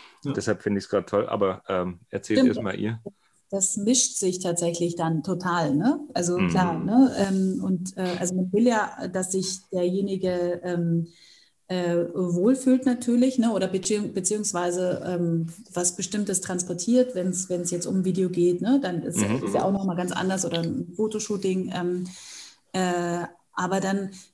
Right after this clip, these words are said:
Speaker 3: finden's wir natürlich auch total super, sich da dann einzubringen oder dass das möglich ist, ne? Dass, dass
Speaker 2: Ja.
Speaker 3: man eben,
Speaker 1: Ja.
Speaker 3: eben die Jacke hat, die man dann, äh, pimmt, bemalt, bestickt,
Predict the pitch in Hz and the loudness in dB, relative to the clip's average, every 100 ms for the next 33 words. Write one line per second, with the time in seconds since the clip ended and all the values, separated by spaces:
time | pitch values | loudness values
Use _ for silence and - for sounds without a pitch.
0 | _ 220 208 190 214 226 240 208 196 - | _ 0 0 0 2 2 2 0 -4 -4
1 | 180 185 202 170 196 214 214 226 226 196 | -6 -4 -6 -2 0 0 2 2 2 2
2 | 185 185 - 190 196 185 180 180 180 196 | 0 -2 -2 -2 -2 -2 -2 0 0 2
3 | 226 233 202 190 185 180 170 180 175 - | 4 4 0 2 2 2 0 0 -2 -2
4 | 175 175 175 190 233 240 226 - 185 185 | -4 -2 0 4 4 4 2 0 0 2
5 | 247 254 190 - 196 - 202 208 - 202 | 2 2 0 -2 -2 -2 -4 -6 -4 0
6 | 190 185 180 185 190 - 185 185 185 190 | 2 2 2 -2 -4 -6 -2 -2 -2 -2
7 | 185 180 - 190 185 180 175 175 180 180 | -2 -4 -2 0 2 2 0 0 -2 -6
8 | - - - - 190 175 170 - 202 190 | -18 -20 -20 -4 0 0 -2 0 2 4
9 | 190 185 185 180 190 180 175 180 185 180 | 2 0 -6 -2 2 4 2 2 2 2
10 | 185 - 190 185 - 208 - - - | -2 -6 -4 -2 -2 -4 -4 -8 -8